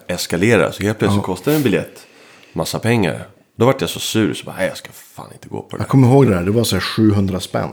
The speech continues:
Speaker 1: Just det.
Speaker 2: Från att det hade kostat så här tvåhundra att gå
Speaker 1: Ja,
Speaker 2: på konsert.
Speaker 1: exakt.
Speaker 2: Ja.
Speaker 1: Så vart jag så sned på det. Och sen så läste jag recensioner. Fantastiskt, han satt ensam i piano. Och bara, "Varför gick jag inte på det? Jag lyssnade på honom." Och sen var jag, ja, men i den, i den vevan som jag började lyssna
Speaker 2: Ja.
Speaker 1: på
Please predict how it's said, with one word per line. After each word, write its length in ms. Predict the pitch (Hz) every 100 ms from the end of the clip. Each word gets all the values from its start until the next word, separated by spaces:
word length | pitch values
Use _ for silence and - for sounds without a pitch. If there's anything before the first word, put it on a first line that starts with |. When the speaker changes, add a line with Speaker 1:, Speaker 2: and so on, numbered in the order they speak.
| 101
Speaker 1:
Just 260 | 107 -
det. 80 | - -
Speaker 2:
Från 220 | - 110
att 120 | 95
det 60 | 98
hade 140 | 90
kostat 320 | 92 92 90
så 100 | -
här 100 | 80 65 - - -
tvåhundra 540 | 101 92 92 95 98 76
att 120 | -
gå 160 | 85
Speaker 1:
Ja, 80 | -
Speaker 2:
på 60 | -
konsert. 240 | 82 76 - -
Speaker 1:
exakt. 520 | 95 90 92 - - _
Speaker 2:
Ja. 80 | - 85 95 - -
Speaker 1:
Så 100 | -
vart 140 | 214 226
jag 100 | 113
så 100 | 92
sned 480 | - 107 220 -
på 80 | -
det. 160 | - - -
Och 140 | 95
sen 140 | 107 123
så 80 | 113
läste 280 | 104 90 76
jag 40 |
recensioner. 500 | 76 - - 62 50 -
Fantastiskt, 720 | - 82 - 82 - - -
han 80 | 80
satt 200 | 82 -
ensam 320 | 73 50 60
i 60 | 50
piano. 400 | - 58 50 50 -
Och 120 | 76
bara, 140 | 85 110
"Varför 280 | 160 170
gick 120 | 190 190
jag 60 |
inte 100 | 180
på 80 | 180
det? 120 | 185
Jag 100 | 165
lyssnade 280 | 175 - 156
på 60 | 147
honom." 120 | 139
Och 60 | 143
sen 140 | 165
var 80 | 147
jag, 100 | - 117
ja, 40 |
men 160 | 107 165
i 60 | -
den, 280 | 131 - 117
i 20 |
den 260 | 131 123
vevan 400 | 123 110 107 123
som 180 | 113 101
jag 100 | 95
började 160 | 92 92
lyssna 120 | 92
Speaker 2:
Ja. 60 | 107
Speaker 1:
på 260 | - 87